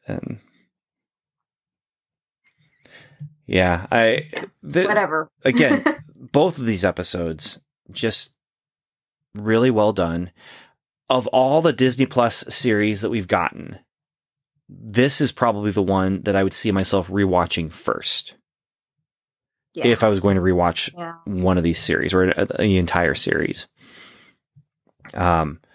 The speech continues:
Speaker 1: WandaVision, they're, they're all good,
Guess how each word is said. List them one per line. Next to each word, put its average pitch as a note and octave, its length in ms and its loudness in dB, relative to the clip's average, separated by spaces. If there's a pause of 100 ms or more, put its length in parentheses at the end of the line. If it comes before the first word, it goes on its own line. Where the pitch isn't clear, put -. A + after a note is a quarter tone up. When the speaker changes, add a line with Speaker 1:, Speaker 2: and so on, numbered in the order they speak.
(420)
Speaker 1:
WandaVision, A#2 800 2 (1500)
they're, A2+ 240 -2
they're C#3 220 4
all D#3 120 4
good, G2+ 380 2